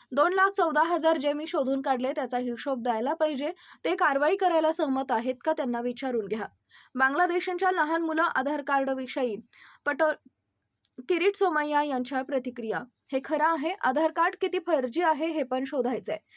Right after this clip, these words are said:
जे मी यांना रेशन कार्ड दिलं, त्यात पण फर्जी आहेत. रेशन कार्ड मधली रायटिंग वाचता येत नाही, मग मंजूर कसे केले, असा प्रश्न उपस्थित होण्याचा प्रश्न नाही. पोलीस इन्क्वायरी, इन्व्हेस्टिगेशन सुरू झालेली नाहीये. इन्व्हेस्टिगेशन सुरू झाल्यानंतर मालेगावचं उदाहरण देतो.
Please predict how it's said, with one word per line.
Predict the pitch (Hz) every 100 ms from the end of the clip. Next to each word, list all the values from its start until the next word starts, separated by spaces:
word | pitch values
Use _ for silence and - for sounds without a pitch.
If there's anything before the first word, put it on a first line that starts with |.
| - - 254
जे | 302
मी | 330
यांना | 370 339 370
रेशन | 349 294 311
कार्ड | 330 294 247
दिलं, | 277 262
त्यात | 277 254 277 -
पण | 294 330
फर्जी | 320 233 220
आहेत. | 254 208 214 - _ - -
रेशन | 262 311 370 370
कार्ड | 370 349
मधली | 370 349 277 339
रायटिंग | 277 247 302
वाचता | 311 254 247 294
येत | 294
नाही, | 285 339
मग | 349
मंजूर | 262 240 247 339
कसे | 294 247 226
केले, | 226 208 180 _ _ -
असा | 262 302
प्रश्न | 294 320 330
उपस्थित | 403 381 330 330 359
होण्याचा | 330 294 277 294
प्रश्न | 269 254 254 302
नाही. | 311 359
पोलीस | 359 254 285 294
इन्क्वायरी, | 254 247 269 302
इन्व्हेस्टिगेशन | 330 247 262 285 294 269 254 285 269
सुरू | 277 240
झालेली | 240 269 233 233 254
नाहीये. | 220 196 311 - - -
इन्व्हेस्टिगेशन | 285 294 320 349 392 403 403 415
सुरू | 392 349
झाल्यानंतर | 311 330 302 285 277 302
मालेगावचं | 311 254 240 254 254 302
उदाहरण | 262 233 214 247
देतो. | 294 269 202